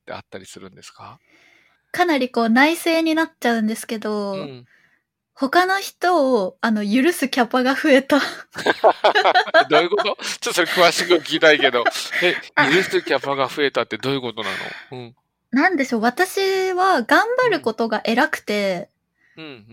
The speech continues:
Speaker 1: ん。
Speaker 2: 自分のやりたいことをやってる自分も好きだし、
Speaker 1: うん。
Speaker 2: そういう生き方が当たり前だと思って、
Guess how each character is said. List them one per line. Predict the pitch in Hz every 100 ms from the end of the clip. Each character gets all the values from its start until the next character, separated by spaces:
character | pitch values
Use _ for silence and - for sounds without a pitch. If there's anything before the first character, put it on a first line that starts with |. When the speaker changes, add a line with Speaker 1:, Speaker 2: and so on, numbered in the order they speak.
| 120
Speaker 1:
ん。 | 110
Speaker 2:
自 | 247
分 | 247 392
の | 403
や | 311 294
り | 349
た | 381
い | 381
こ | -
と | - 285 302 320
を | 214 - -
や | 233
っ |
て | - -
る | 359
自 | 277 277
分 | 294 330
も | 320
好 | -
き | -
だ | 262 220
し、 | - 277 233 _ _ _ _
Speaker 1:
う | 143
ん。 | 135 113 104
Speaker 2:
そ | _ - - 381
う | 370
い | 370
う |
生 | 330
き | - -
方 | 381 269
が | - 226
当 |
た | 240
り | 359
前 | 392 392
だ | 392
と | 392
思 | 240 233
っ |
て、 | - 202 -